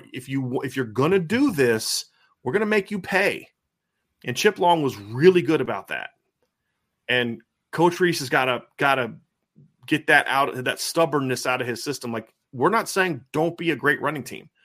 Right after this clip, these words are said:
We're saying protect your great running ability with just some stuff to say what can, now Drew Pyne is not Brandon Wimbush. They're different players.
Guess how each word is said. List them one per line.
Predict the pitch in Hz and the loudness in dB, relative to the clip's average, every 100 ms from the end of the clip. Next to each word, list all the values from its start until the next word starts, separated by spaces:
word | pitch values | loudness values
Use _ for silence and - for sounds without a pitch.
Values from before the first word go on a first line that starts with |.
| _ _ _ | _ _ _
We're | 135 170 | 2 2
saying | - 170 147 | 2 2 0
protect | - 131 - 233 233 - | -2 -4 0 0 0 2
your | 151 | 0
great | 120 139 - | 2 2 2
running | 123 113 110 | -2 -2 -4
ability | 101 107 104 107 - _ _ _ | -4 -6 -4 -6 -8 _ _ _
with | 131 139 | -4 -4
just | 117 151 165 | -2 -2 -2
some | 165 139 | -2 -4
stuff | - 135 131 131 | -4 -2 -2 -2
to | 117 | -8
say | - 131 117 | -4 0 0
what | 110 117 180 - | 0 0 0 -2
can, | 156 131 | -4 -2
now | 139 131 | -2 -4
Drew | 113 175 226 | -2 -2 -2
Pyne | - 185 180 | -4 -2 -2
is | 131 | -4
not | 131 135 156 - | -4 0 -2 -2
Brandon | 147 139 | -2 0
Wimbush. | 131 131 64 - - - _ _ | -2 -4 -8 -14 -20 -20 _ _
They're | 120 117 | -4 -4
different | 101 147 156 175 - | -2 0 2 0 2
players. | 165 139 76 - - | 0 0 -2 -10 -14